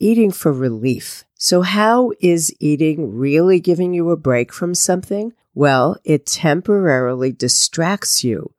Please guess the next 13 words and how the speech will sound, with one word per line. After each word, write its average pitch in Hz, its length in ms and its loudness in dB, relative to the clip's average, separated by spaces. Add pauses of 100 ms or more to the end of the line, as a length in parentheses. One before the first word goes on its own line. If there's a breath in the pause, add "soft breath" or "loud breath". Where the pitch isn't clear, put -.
from 127 320 -4
all 156 460 4
your 120 180 -4
work 160 580 0 (140)
and 135 160 -2
your 113 140 -4
commitments 156 720 -2
and 151 220 0
the 139 60 2
grind 170 580 0
of 139 160 -2
daily 139 340 0
life. 151 640 -4